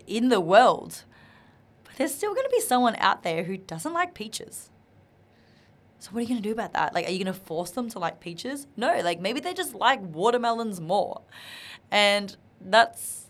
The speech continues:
just how humanity is. There's a huge spectrum of different preferences and personalities and, you know, viewpoints. So you could be the juiciest peach,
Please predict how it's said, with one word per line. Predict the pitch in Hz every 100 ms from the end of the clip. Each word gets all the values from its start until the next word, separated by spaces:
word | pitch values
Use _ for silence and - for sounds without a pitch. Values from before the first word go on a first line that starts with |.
| _ -
just | 190 202 190
how | 185 - 175 214 - -
humanity | 170 202 190 190 196
is. | 185 - 214 156
There's | 170 165
a |
huge | 147 220 196
spectrum | - 202 - 170 165
of | 170
different | 175 196 175
preferences | - 196 196 185 165 151 151 156
and | 151 147
personalities | - 185 185 175 185 165 151 147 147
and, | 151 - - - - - - - - 165 156 - 104 - 170
you | 175
know, | 185
viewpoints. | 165 208 254 - 170 - - - - _ _ _ _ _ -
So | -
you | 247
could | 277
be | 285
the |
juiciest | 214 160 233 277 285 262 -
peach, | 247 202 - -